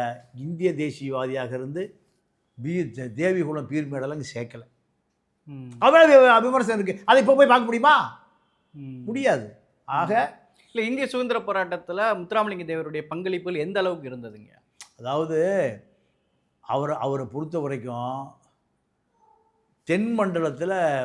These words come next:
Speaker 1: ஒரு காங்கிரசினுடைய ஒரு பெரிய ஒரு தளபதி.
Speaker 2: ம்.
Speaker 1: அதை விட நேதாஜியினுடைய, ஆ, இந்திய நேஷனல் ஆர்மி,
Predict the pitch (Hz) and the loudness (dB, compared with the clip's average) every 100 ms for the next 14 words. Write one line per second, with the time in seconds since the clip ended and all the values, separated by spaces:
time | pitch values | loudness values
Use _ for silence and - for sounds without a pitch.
0 | 123 135 131 123 120 117 110 107 _ _ | -6 -8 -8 -8 -12 -16 -20 -20 _ _
1 | _ - 160 196 190 175 156 135 131 160 | _ 2 4 4 0 -6 -8 -10 -8 -8
2 | 208 _ _ _ _ _ _ _ _ 139 | -10 _ _ _ _ _ _ _ _ -10
3 | 123 - 165 196 180 143 120 117 113 110 | -8 -6 -4 2 4 4 0 -6 -10 -16
4 | 101 95 _ _ 131 139 165 123 147 123 | -20 _ _ _ -10 -10 -6 -2 -2 -2
5 | 107 _ _ _ _ _ _ _ _ _ | -12 _ _ _ _ _ _ _ _ _
6 | _ 143 127 117 120 _ - 139 175 190 | _ -20 -20 -20 -20 _ -12 -2 2 2
7 | 208 247 269 165 123 127 240 262 302 302 | 2 0 2 0 0 -2 0 0 6 6
8 | 302 233 254 233 208 196 208 233 208 - | 6 2 -6 -4 -2 -2 0 2 0 -2
9 | - _ 170 165 160 160 156 190 220 247 | -16 _ -2 0 2 2 0 -4 -2 4
10 | 220 190 175 165 156 147 147 190 180 180 | 6 6 6 4 2 -2 0 0 0 -4
11 | 147 151 143 139 | -2 -2 -4 -10